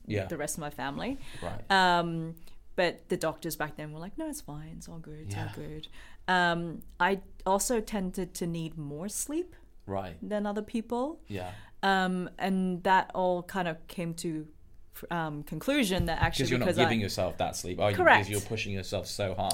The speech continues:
Speaker 2: I was pushing myself way too hard. And I was prone to an autoimmune condition genetically,
Speaker 1: Yeah.
Speaker 2: so it may actually not be relevant for everyone,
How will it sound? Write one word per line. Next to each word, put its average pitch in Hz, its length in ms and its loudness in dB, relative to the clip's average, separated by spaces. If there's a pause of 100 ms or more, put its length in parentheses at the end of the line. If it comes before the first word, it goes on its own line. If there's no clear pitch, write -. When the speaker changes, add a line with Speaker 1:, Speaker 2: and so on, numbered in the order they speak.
Speaker 2:
I 214 120 6
was 240 200 6
pushing 262 320 2
myself 202 420 0
way 214 300 2
too 190 220 -4
hard. 156 540 -4 (380)
And 190 400 2
I 190 140 4
was 185 200 0
prone 254 800 2
to 214 300 2
an 185 140 -2
autoimmune 180 540 -4
condition 165 600 -6
genetically, 175 640 -4
Speaker 1:
Yeah. 170 220 -2
Speaker 2:
so 185 200 0
it 180 100 4
may 202 360 2
actually 170 420 -2
not 151 300 -4 (300)
be 160 200 2
relevant 156 520 0
for - 160 -4
everyone, 208 600 2